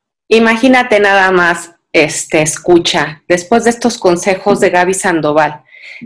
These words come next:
con, con una experiencia de vida que para muchos, eh, pudiera pintar como algo negativo y se ha convertido en algo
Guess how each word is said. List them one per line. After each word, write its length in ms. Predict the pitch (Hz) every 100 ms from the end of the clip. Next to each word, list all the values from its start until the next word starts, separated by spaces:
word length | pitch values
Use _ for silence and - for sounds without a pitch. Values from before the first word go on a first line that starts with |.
| -
con, 500 | - 175 170 165 -
con 220 | - 175
una 140 | 185 202
experiencia 720 | 202 - 175 180 185 214 190
de 160 | 180 160
vida 480 | 170 175 170 196 -
que 640 | 165 151 151 143 135 -
para 220 | 170 165
muchos, 640 | 170 180 180 202 202 - - - _ _ _
eh, 400 | 180 160 160 165 165
pudiera 480 | 180 175 180 185
pintar 680 | 185 160 160 160 156 165 165
como 460 | - 170 165 160 156
algo 320 | 156 151 165
negativo 760 | 170 156 147 - 160 151 170 _ _
y 100 | 160
se 140 | 156 165
ha 80 |
convertido 500 | 160 170 160 165 160
en 120 | 165 156
algo 400 | 160 170 170